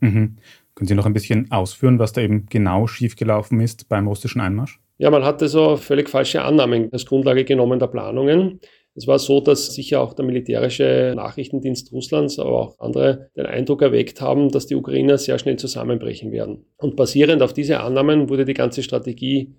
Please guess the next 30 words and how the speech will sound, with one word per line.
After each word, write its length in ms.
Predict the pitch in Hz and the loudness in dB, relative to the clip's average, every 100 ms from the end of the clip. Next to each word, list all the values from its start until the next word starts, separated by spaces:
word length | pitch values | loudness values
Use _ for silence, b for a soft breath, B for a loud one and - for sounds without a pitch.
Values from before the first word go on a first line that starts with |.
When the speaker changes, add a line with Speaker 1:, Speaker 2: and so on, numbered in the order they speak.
| _ | _
Speaker 2:
angelegt 460 | - 123 123 123 - | -8 -4 0 0 0
des 140 | 120 | -6
Einmarsches. 600 | - 120 120 117 - 131 | -4 -4 -4 -6 -12 -14
Und 280 | - 127 - | -10 -10 -8
die 380 | 143 180 190 190 _ _ | -2 0 0 -2 _ _
war 160 | 120 123 | -2 -2
im 80 | |
Prinzip, 500 | 135 143 - 156 156 - | 0 -2 2 -2 -2 -8
dass 120 | 131 | -8
es 120 | 139 | -4
einen 320 | 147 147 143 | -2 0 2
moderaten 640 | 135 139 127 110 135 - 127 | 2 2 2 0 -2 -2 -6
Einmarsch 480 | 120 117 113 117 - | -4 -4 -4 -6 -10
gibt. 240 | 117 - | -16 -2
Moderat 520 | 135 131 107 139 - | 0 0 0 -2 -4
heißt, 480 | 113 123 170 - _ | -4 -2 -2 -6 _
dass 140 | 127 | -4
man 120 | 151 143 | 2 2
also 160 | 135 | 4
nicht 200 | 147 160 | 0 0
vorgehabt 460 | - 127 147 143 147 | 0 0 2 0 -2
hat, 100 | 147 | -2
gleich 140 | 143 | -2
am 100 | 131 | -4
Beginn 280 | 135 135 143 | -6 -4 0
des 140 | 156 | 0
Krieges 320 | - 139 143 139 | 0 -2 -2 0
massiv 380 | 131 - 160 | -4 -4 -4
mit 160 | 147 139 | -4 -2
Waffen 500 | 120 113 - 151 147 | -4 -4 0 0 -2